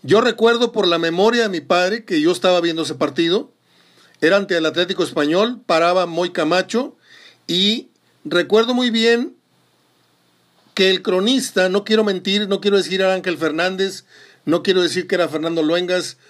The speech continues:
no quiero decir que era uno de los de la época, pero recuerdo que de, hablaban de doce segundos de iniciado el partido.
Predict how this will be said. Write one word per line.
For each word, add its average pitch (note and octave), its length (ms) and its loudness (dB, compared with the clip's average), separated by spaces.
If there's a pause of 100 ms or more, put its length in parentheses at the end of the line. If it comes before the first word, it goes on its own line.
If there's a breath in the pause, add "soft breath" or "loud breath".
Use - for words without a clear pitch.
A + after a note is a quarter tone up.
(200 soft breath)
no D#3+ 140 0
quiero F#3+ 180 0
decir F#3 220 -2
que G3 80 0
era F#3 140 2
uno F#3 220 0
de F3 60 -2
los D3 160 0
de D3+ 120 2
la D3+ 100 0
época, D3 380 -6
pero F3 240 2
recuerdo F#3+ 720 0 (720 soft breath)
que F3+ 160 2
de, F#3+ 180 0
hablaban A3+ 460 2
de G3+ 120 2
doce A#3+ 300 0
segundos G#3 840 -2 (340 soft breath)
de D#3+ 100 2
iniciado F#3 420 0
el F#3 60 -4
partido. C3+ 500 -4